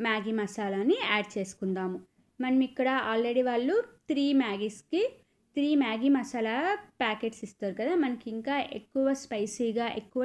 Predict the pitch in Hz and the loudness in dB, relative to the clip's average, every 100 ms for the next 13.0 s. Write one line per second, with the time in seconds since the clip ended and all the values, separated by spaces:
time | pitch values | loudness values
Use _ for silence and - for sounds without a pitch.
0 | 254 208 202 - 220 214 202 185 208 196 | -2 -4 -4 -2 -2 0 -2 -2 -2 -2
1 | 196 190 185 185 196 466 - _ _ _ | -2 -2 -4 -4 -2 -4 -6 _ _ _
2 | _ 285 277 294 294 226 - 269 269 226 | _ 0 2 0 -4 -2 2 2 4 0
3 | 196 226 226 196 196 - 226 220 247 262 | 0 -2 -4 -6 -6 -6 -4 -2 0 0
4 | 233 240 226 226 190 190 226 - 196 - | -2 -4 -4 -4 -8 -6 -6 -4 -6 -4
5 | - 202 190 196 480 539 - 233 233 233 | -4 -2 0 0 -2 -4 -8 -6 -2 -2
6 | - - 233 208 277 403 220 214 214 190 | -2 -6 -4 0 0 0 -2 -2 -6 -8
7 | - 190 185 - - _ _ _ 277 254 | -6 -6 -6 -10 -14 _ _ _ -2 -2
8 | 247 247 226 233 233 233 466 - 262 277 | 0 -2 -2 -2 -4 -2 -4 -2 2 4
9 | 285 294 - _ _ 240 262 254 220 202 | 4 2 -6 _ _ 0 2 2 0 -6
10 | 220 208 196 202 - 262 440 - _ _ | -6 -6 -4 -6 -2 0 -2 -4 _ _
11 | _ _ _ _ _ _ _ _ _ _ | _ _ _ _ _ _ _ _ _ _
12 | - 214 214 - 202 - 208 190 185 262 | -6 -2 -2 -2 -4 -2 0 2 2 2